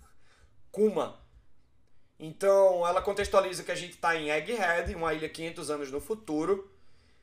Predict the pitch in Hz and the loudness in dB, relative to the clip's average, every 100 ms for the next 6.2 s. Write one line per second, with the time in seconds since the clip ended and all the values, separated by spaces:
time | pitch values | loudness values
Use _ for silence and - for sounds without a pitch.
0 | - - 415 226 202 202 220 226 220 170 | -18 -4 -2 0 -2 -2 -2 -2 -2 -4
1 | 185 - 214 208 170 - - - 208 220 | -6 -8 -4 0 0 -2 -10 -8 -6 -4
2 | 175 151 - 170 170 190 165 156 170 165 | -6 -6 -8 -8 -6 -4 -4 -4 -10 -10
3 | 160 170 185 190 165 165 165 160 156 147 | -8 -8 -6 -4 -4 -4 -4 -4 -4 -4
4 | 151 156 151 147 - 151 135 147 - - | -4 -6 -8 -12 -12 -10 -8 -10 -12 -20
5 | - _ _ - 156 160 156 180 - 151 | -20 _ _ -12 -8 -6 -6 -8 -8 -6
6 | - - | -6 -8